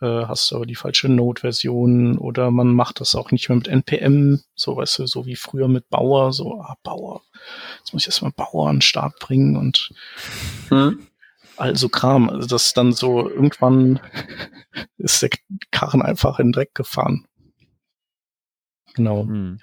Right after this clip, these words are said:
Speaker 1: Ja, also es ist auf jeden Fall nicht, nicht so befriedigend, aber ich, ähm, ich mag das eben zu gucken, wie weit kommt man ohne JavaScript, nicht unbedingt immer aus Prinzip. Also ich benutze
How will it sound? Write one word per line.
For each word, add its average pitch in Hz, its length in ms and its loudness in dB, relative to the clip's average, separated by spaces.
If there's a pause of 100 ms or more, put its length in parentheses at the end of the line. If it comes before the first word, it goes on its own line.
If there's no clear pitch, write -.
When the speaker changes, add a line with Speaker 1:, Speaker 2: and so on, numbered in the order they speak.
Speaker 1:
Ja, 120 160 2 (180)
also 147 160 0
es 160 60 -2
ist - 60 2
auf 139 140 0
jeden 143 100 6
Fall 127 160 4
nicht, - 380 2
nicht 135 220 4
so 123 460 2 (760)
befriedigend, 117 720 0
aber 120 180 2
ich, - 380 -2
ähm, 117 460 2 (500)
ich - 160 -4
mag 123 320 2
das - 240 0
eben 123 260 4
zu - 140 -2
gucken, 123 600 2 (440)
wie 123 140 -6
weit 123 220 2
kommt - 280 -2
man 120 460 4 (800)
ohne 151 300 2
JavaScript, - 1000 -2 (120)
nicht 135 260 2
unbedingt 139 260 2
immer 135 200 0
aus - 120 -2
Prinzip. - 560 0
Also 123 320 -2
ich - 280 -6 (180)
benutze 131 360 0